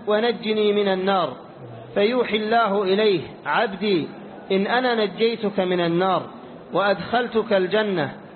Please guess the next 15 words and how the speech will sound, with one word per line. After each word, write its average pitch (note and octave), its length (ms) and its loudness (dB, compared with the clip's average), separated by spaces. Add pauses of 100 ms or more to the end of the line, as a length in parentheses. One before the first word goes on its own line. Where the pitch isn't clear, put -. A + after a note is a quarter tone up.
(180)
أتعترف A3+ 680 0
لي A3 260 2
بذنوبك G3 680 0
وخطاياك؟ F#3 840 2 (520)
فيقول F#3+ 500 2
العبد: F#3+ 380 2 (140)
نعم G#3+ 340 2
يا G3 200 4
رب، G3+ 160 0 (460)
وعزتك G3+ 800 0
وجلالك، F3+ 680 4 (560)
إن A3 140 2
نجيتني A#3 680 2
من A3+ 160 2
النار B3 500 2